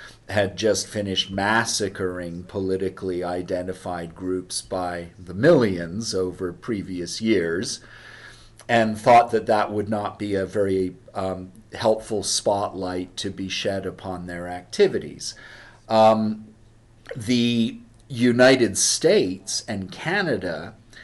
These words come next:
and surprise, surprise, the other colonially derived settler countries,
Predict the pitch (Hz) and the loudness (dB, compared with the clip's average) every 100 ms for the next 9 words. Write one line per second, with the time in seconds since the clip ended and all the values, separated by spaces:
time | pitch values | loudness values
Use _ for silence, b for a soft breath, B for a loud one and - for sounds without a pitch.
0 | B B 110 101 95 - 101 - 131 127 | B B -6 -4 -2 -2 -2 6 8 6
1 | 113 - 113 - 117 113 107 104 98 - | 4 -2 -2 -2 0 2 2 2 0 -4
2 | 104 101 120 143 127 107 - - 110 107 | 0 4 4 6 4 2 -2 -2 4 4
3 | 113 113 110 104 101 101 95 95 98 98 | 4 2 2 2 0 0 -2 -2 -2 2
4 | 101 101 98 98 95 - - - - - | 2 4 4 2 0 -10 -18 -12 -4 6
5 | 135 143 113 101 98 113 92 85 101 80 | 8 8 6 4 0 -6 -8 -8 -8 -8
6 | 87 92 | -8 -14